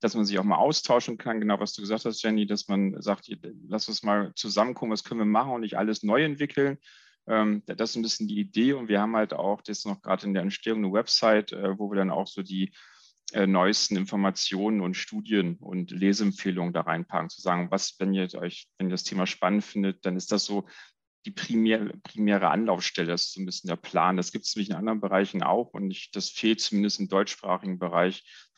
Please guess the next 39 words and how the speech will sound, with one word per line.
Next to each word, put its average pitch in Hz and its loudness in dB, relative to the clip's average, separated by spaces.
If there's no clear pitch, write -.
Ja, 98 2
Games 101 2
for 92 2
Health 113 4
aus 104 -6
den 101 -6
Niederlanden, 123 0
die 107 -2
machen 104 -2
das 104 -8
auch, 110 -4
die 107 -8
sind 101 0
aber 95 4
eher 87 4
aus 95 0
dem 95 -2
I-T-Tech-Sektor. - -2
Und 101 0
das 101 4
ist - 0
jetzt 104 0
so 104 -4
die 98 -2
Idee, 101 0
so 98 -6
die 92 -8
wissenschaftliche 92 -4
Betrachtungsweise, 87 -2
ne? 131 -2
Was 98 0
sind 98 -4
die 95 -2
neuesten 85 -2
Studien, 90 -4
was 87 -4
sind 98 -6
die 90 -4
Meta-Analysen 90 -4